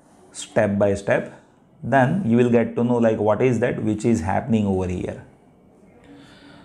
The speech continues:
So with this X zero minus Y zero,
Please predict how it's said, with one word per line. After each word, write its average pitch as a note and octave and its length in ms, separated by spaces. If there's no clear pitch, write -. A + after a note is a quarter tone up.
So G#2 680
with C3 260
this C#3+ 200
X A#2 300
zero C#3+ 260
minus B2 340
Y G#2 280
zero, G#2+ 460